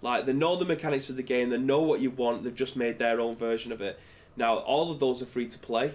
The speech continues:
as far as I'm aware. Rogue Company, obviously, at one point was, y-, you needed a key, which we actually give out if you are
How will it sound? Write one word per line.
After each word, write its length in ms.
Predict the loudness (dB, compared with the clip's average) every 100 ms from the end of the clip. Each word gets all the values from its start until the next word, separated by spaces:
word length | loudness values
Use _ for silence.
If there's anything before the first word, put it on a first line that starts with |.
| -8 -18
as 100 | -12
far 160 | -2 -2
as 100 | -2
I'm 120 | -2
aware. 340 | 0 2 2
Rogue 260 | 2 2 2
Company, 300 | -2 -4 -4
obviously, 320 | -4 -4 -4
at 80 | -2
one 180 | -4 -6
point 260 | -6 -6 -4
was, 400 | -6 -6 -8 -16 -20 -20 -20 -20 -20 -20 -20 -20 -20
y-, 60 | -12
you 100 | -6
needed 280 | -2 -2 -2
a 40 | -6
key, 420 | -2 -2 -2 -8 -20 -20 -20 -16
which 200 | -10 -4
we 80 | -4
actually 220 | -4 -6
give 180 | -6 -2
out 260 | -2 -2 -4
if 160 | -8
you 120 | -8
are 280 | -6 -6 -8